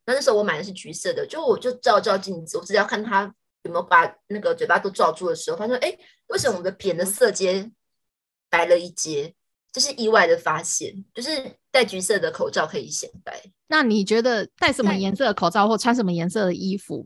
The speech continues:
Speaker 1: 对。
Speaker 2: 脸会，呃，就是皮，肤色会显得脏？
Speaker 1: 呃，我觉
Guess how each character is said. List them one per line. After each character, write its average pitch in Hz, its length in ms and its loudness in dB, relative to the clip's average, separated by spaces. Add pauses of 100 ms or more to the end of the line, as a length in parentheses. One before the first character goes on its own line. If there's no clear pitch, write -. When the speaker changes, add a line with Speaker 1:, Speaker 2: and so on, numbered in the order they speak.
(120)
Speaker 1:
对。 247 60 -12
Speaker 2:
脸 190 280 2
会， 233 280 0
呃， 185 240 2
就 240 160 0
是 285 180 0 (140)
皮， - 260 -14 (100)
肤 262 220 0
色 233 400 0 (220)
会 285 100 2
显 170 320 0
得 156 80 -8
脏？ 180 460 -4 (260)
Speaker 1:
呃， 175 1300 2
我 214 680 2 (220)
觉 247 680 6